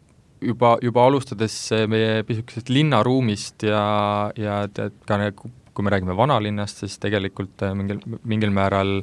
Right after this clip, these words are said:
äh, selline ligipääsetavuse küsimus, et, äh, et meil hetkel ei ole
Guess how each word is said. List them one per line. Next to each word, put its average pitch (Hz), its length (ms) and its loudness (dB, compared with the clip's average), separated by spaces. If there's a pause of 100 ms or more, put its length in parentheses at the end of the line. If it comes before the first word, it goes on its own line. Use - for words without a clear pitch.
(340)
äh, 95 160 -2
selline 95 300 -4
ligipääsetavuse 104 800 -2
küsimus, 98 640 0 (340)
et, 98 520 -4
äh, 98 760 2
et 101 80 -6
meil 101 180 -2
hetkel 107 440 0
ei 101 120 2
ole 98 960 2